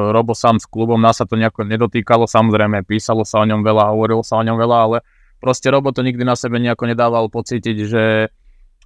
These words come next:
že by nebol sto percentne pripravený na nejaký tréning, alebo že by s niečím nepomohol, keď bolo treba, vždycky bol akože profesionál a postavil sa k tomu tak, ako to je, pred hotovú vec, proste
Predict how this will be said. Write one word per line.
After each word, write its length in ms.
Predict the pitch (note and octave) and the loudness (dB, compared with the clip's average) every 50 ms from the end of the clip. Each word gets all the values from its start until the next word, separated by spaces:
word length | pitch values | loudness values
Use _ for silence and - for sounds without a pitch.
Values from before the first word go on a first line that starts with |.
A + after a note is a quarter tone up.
| - G2 | -6 0
že 120 | G2 A#2 G#2+ | 0 2 2
by 240 | A#2 A#2 A2+ G#2 - - | 2 0 0 -2 -4 -2
nebol 240 | A#2 A#2+ B2 A#2+ A#2 | -2 0 0 0 -2
sto 240 | - - C3+ A#2 - | 0 0 -2 0 0
percentne 400 | B2 A2+ - - A#2+ A2 A#2 G#2+ | 0 -2 -2 -4 -4 -2 -2 -2
pripravený 400 | - A#2+ A2+ B2+ A#2 A#2 A2+ A2+ | -2 -2 0 2 2 2 2 2
na 160 | A2+ A2+ A#2 | 0 0 0
nejaký 240 | A2+ - - A#2 - | -2 -2 -4 -4 -4
tréning, 560 | - A#2 A2+ A#2+ A#2+ B2 A#2 A#2 A#2 A2+ G#2+ | -2 -2 0 0 0 0 0 0 0 2 2
alebo 320 | A2+ A2 A2 A2 G#2 A2+ | 2 2 2 2 0 -2
že 160 | G#2 A#2 A2+ A#2 | -2 -2 -2 0
by 160 | A#2 A2+ G#2 G#2+ - - | -2 -2 -4 -8 -14 -18
s 160 | G#2+ G#2 G#2+ | -14 -8 -4
niečím 320 | A#2+ A#2+ A2 - B2+ A#2+ A#2+ | -4 -2 -2 0 0 2 2
nepomohol, 560 | A#2+ - - B2+ B2+ A#2+ A2+ A#2+ A#2 A#2 - | 2 2 0 0 2 2 2 2 2 0 0
keď 160 | A#2+ A2+ G#2+ | -2 -4 -2
bolo 240 | G#2 A2 A2 G#2+ F#2 | 0 0 0 2 2
treba, 240 | A2+ A2 G#2+ A2+ G#2+ | 0 0 2 2 0
vždycky 320 | G2+ A2+ A#2+ - - - | 0 0 -4 -4 -4 -4
bol 400 | A2 G#2+ A2 G#2+ A2 G#2+ G#2+ G#2+ | -2 0 2 2 2 2 2 2
akože 320 | G2+ - - G#2 A2 G2 | 0 0 -2 -4 -4 -2
profesionál 640 | - G2 G2 - A2+ - - A#2 A2+ A2+ A#2 A2+ A2+ | -2 -2 -2 -2 -2 -2 0 2 2 4 4 6 6
a 80 | A2 G2+ | 4 4
postavil 400 | - G#2+ - - A2+ A2 A2 - | 2 -2 -2 0 2 2 2 2
sa 80 | A#2 | -2
k 80 | A2 - | -4 -4
tomu 240 | - A#2+ A2+ A2 G2 | -2 0 0 0 0
tak, 160 | A2 G#2+ A2 | 0 0 0
ako 240 | A2 - A2+ G2 - | 0 0 -2 -4 -2
to 40 | F#2+ | 0
je, 80 | G#2 G#2+ | 0 0
pred 240 | G#2 - G#2 G2 G2+ | 0 0 -2 0 0
hotovú 400 | G2 - - A2+ G#2+ G#2 F#2+ F#2+ | -2 0 0 0 0 0 0 0
vec, 160 | G2+ A2 - | 0 -2 -2
proste 640 | - - A2+ A2+ - - - A#2 A2 A2 A2 G2 | -2 -2 -2 -2 -2 -2 0 2 4 4 2 0